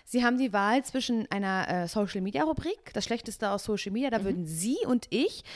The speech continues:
Speaker 2: Mhm.
Speaker 1: im Netz stöbern nach, äh, nach kleinen Fundstücken aus dem
Speaker 2: Mhm.
Speaker 1: Social-Media-Bereich.
Speaker 2: Toll.
Speaker 1: Oder Sie und ich würden einen random Fact, das ist so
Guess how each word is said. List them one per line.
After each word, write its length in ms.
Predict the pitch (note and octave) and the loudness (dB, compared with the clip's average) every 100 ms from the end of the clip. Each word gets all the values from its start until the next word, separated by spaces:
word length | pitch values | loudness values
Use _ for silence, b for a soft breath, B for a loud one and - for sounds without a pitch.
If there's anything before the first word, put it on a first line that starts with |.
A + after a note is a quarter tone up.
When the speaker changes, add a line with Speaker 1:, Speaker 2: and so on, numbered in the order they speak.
| B | B
Speaker 2:
Mhm. 100 | A3+ | -4
Speaker 1:
im 120 | G#3+ G#3 | 0 2
Netz 300 | C4 - - | 0 0 -6
stöbern 600 | - A3 A3+ A#3+ C#4+ D#4 | -2 0 2 4 4 2
nach, 220 | A3 - | 0 -2
äh, 260 | F#3+ G3 E3+ | 0 0 0
nach 160 | G3 | -4
kleinen 240 | - G3 F#3+ | -2 -2 -2
Fundstücken 600 | A3 B3+ - C#4 D4+ D#4 | -2 -4 -4 -2 0 2
aus 140 | - | 2
dem 80 | G#3 | 2
Speaker 2:
Mhm. 60 | F#3+ | 2
Speaker 1:
Social-Media-Bereich. 720 | A3 B3 A3+ D4 C#4+ D4 - B - | 4 4 2 0 0 0 -2 B 4
Speaker 2:
Toll. 260 | D#3 C3 D#3+ | 6 6 6
Speaker 1:
Oder 520 | D#4+ A4 A#3 G#3 C#4 | 8 8 8 4 2
Sie 380 | G#3 G3+ C#4 G4 | -2 -4 -4 -2
und 200 | C#4+ C4+ | -2 -2
ich 260 | B3+ D4 - | 0 0 0
würden 300 | A3+ B3 A#3 | -2 0 0
einen 320 | G3+ G#3+ G#3 | 0 0 0
random 420 | F#3 A#3 D#4+ C4+ | 4 4 4 2
Fact, 280 | - D#4+ E4+ | 0 -2 -2
das 120 | A#3 | -6
ist 120 | G#3 | -4
so 160 | A3+ | -4